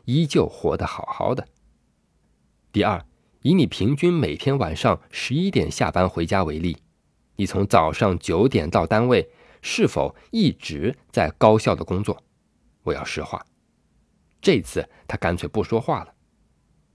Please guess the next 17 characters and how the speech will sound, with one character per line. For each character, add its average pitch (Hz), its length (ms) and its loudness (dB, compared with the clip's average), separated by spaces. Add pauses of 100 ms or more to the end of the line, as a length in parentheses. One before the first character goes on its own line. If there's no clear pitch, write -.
(1500)
第 101 100 0
三， 90 260 0 (640)
在 147 160 6
这 240 240 4
么 165 100 4
忙 87 180 0
的 87 60 0
情 87 200 -6
况 95 180 0
下， - 260 -2 (280)
你 147 140 6
每 147 240 2
年 92 140 -2
的 131 80 2
K 151 200 -2
P 147 180 -2
I 156 260 0